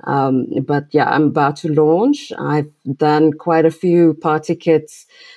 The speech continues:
that I've sent to friends and family to test out.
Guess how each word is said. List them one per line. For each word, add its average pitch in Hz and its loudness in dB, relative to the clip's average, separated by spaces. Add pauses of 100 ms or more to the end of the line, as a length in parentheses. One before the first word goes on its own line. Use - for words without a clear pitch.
(180)
that 151 -2
I've 151 -2
sent 160 2
to 151 -6
friends 156 2
and 151 2
family 156 2
to 147 -8
test 143 -4
out. 113 -4